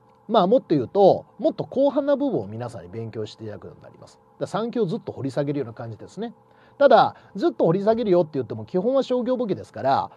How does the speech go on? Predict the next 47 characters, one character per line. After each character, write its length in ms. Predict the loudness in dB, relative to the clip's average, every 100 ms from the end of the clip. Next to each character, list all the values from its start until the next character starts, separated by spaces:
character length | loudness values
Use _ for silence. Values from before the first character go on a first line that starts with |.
| -4
あ 120 | -2
く 80 | 0
ま 80 | -2
で 60 |
も 80 | -2
三 280 | -4 -4 -2
級 120 | -2
の 100 | -4
延 200 | -4 -4
長 200 | -4 -6
線 220 | -6 -6
上 160 | -6 -4
で 60 |
あ 60 | -4
る 80 | -6
こ 100 | -2
と 80 | -2
は 60 |
間 120 | -2
違 40 | -8 -12
い 20 | -16 -16
な 120 | -20
い。 60 | -20 _ _ _ -8
ね。 220 | -4 -4 -6 -12 -8
で、 80 |
三 240 | -4 -2 -2
級 120 | -2
の 120 | 0
延 200 | 0 -2
長 220 | -4 -4
線 240 | -4 -6 -4
上 160 | -4
に 80 | -2
あ 80 | -2
る 80 | -2
の 80 | -2
が 100 | -2
二 160 | -2
級 140 | 0 0
の 100 | 0
商 200 | -2 -2
業 100 | -2
簿 100 | -4
記 60 |
な 120 | -8
ん 100 | -12
で、 320 | -4 -4 -4